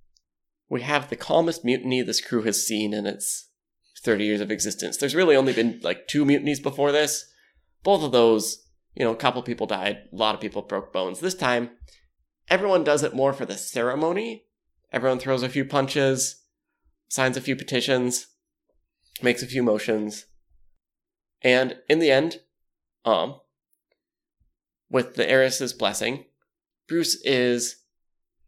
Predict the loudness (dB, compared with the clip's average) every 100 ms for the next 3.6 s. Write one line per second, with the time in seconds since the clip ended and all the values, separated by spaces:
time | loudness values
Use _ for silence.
0 | _ -2 -2 -2 -6 -10 -4 -2 0 -2
1 | -2 -4 -6 -6 -4 -2 -2 -2 -4 -6
2 | -8 -12 _ _ -10 -8 -6 -8 -4 -4
3 | -4 -6 -6 -6 -6